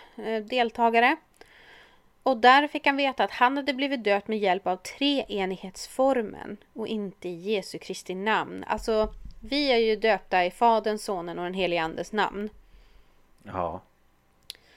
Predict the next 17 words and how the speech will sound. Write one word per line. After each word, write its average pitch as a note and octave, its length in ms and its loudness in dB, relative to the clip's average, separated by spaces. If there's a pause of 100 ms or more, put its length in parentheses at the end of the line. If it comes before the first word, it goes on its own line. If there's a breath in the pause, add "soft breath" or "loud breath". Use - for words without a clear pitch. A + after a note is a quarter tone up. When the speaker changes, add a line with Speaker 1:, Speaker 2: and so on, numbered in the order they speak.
(260 soft breath)
Speaker 1:
Men A3 180 0
han A#3+ 280 4
vill B3 120 2
inte B3 200 0
vara B3 180 6
det, F#3 80 0
utan G#3 180 -4
han A3 200 -2
vill G#3+ 140 0
vara A#3 120 4
döpt G3 640 0 (100)
i G#3+ 100 -4
bara G3 560 4
Jesu F#3+ 400 -4
Kristi - 400 -6
namn. G3+ 320 -6 (1600)
Speaker 2:
Jaha. A2 920 -14